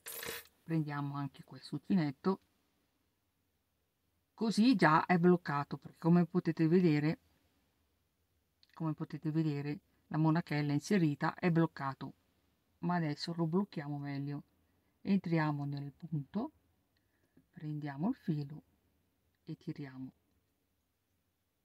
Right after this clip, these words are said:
Così abbiamo chiuso nella parte del rovescio. Tagliamo il filo e il lavoro è terminato.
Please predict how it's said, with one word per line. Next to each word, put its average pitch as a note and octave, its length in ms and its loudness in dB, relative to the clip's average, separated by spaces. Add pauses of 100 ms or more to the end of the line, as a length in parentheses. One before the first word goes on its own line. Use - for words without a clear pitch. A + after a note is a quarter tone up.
(2250)
Così F#3+ 380 2
abbiamo E3 400 4
chiuso E3+ 540 4
nella E3+ 280 2
parte D#3+ 580 -2
del D#3 180 0
rovescio. D3 540 -4 (560)
Tagliamo F#3 500 6
il C4 80 4
filo E3+ 480 2 (1400)
e D#3+ 60 0
il D#3 120 2
lavoro E3 400 2
è - 20 -2
terminato. C#3+ 760 -4